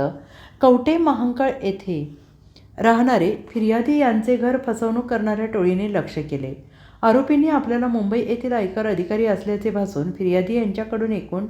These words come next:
एक पूर्णांक चारशे दहा ग्रॅम वजनाचे सोन्याचे दागिने, बिस्किटे, पंधरा लाख साठ हजार रुपये रोख रक्कम फसवणूक करून घेतली. गंभीरतेने घेतलेल्या या प्रकरणात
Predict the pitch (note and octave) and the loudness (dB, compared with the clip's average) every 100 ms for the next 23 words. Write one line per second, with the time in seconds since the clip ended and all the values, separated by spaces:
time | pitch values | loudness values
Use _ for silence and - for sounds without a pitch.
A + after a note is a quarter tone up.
0 | - - - - - - - A#3 C4+ - | -12 -20 -20 -20 -20 -20 0 2 2 0
1 | C4 B3+ B3+ C#4 C4+ A#3+ G3+ - A#3+ F3 | 0 2 2 0 2 0 0 0 0 2
2 | F#3+ F#3 C4 C#4 C4+ C4 G#3+ G#3+ G#3+ A3+ | 2 2 0 2 0 2 -2 0 -2 -2
3 | B3 A#3 F#3+ G3 G3+ A#3 G3 D#3 F#3+ G#3 | -4 -2 0 -2 -4 -2 0 0 -2 -2
4 | G#3+ F3+ - - G#3 A3 A#3+ - - - | -2 -2 -4 -6 -2 -2 -2 -6 -20 -20
5 | - - - B3 A#3 B3 C4+ D4 C#4+ - | -20 -14 2 2 4 2 2 2 0 -4
6 | - A#3+ A#3+ C4 - A3 A3 A#3 A#3+ B3 | 0 2 2 0 0 -2 0 0 0 0
7 | B3+ - G#3 G#3+ G#3 G#3+ G#3 A3 A3 A3 | 0 -2 0 0 0 -2 -2 -2 -2 -2
8 | G#3 A3+ A#3+ C4 G3 E3+ E3 D#3 D3 B2 | 0 0 0 2 0 2 0 -2 -4 -8
9 | A#2+ - - - - - A3 A3 B3+ D4 | -8 -10 -16 -16 -16 -2 4 6 6 4
10 | D4+ D4+ C#4+ C#4+ C#4 C#4 C#4 G#3 G#3 A3+ | 2 2 2 0 0 2 2 2 -2 -2
11 | - E3 G3+ G#3 E3+ | -6 -2 -2 0 0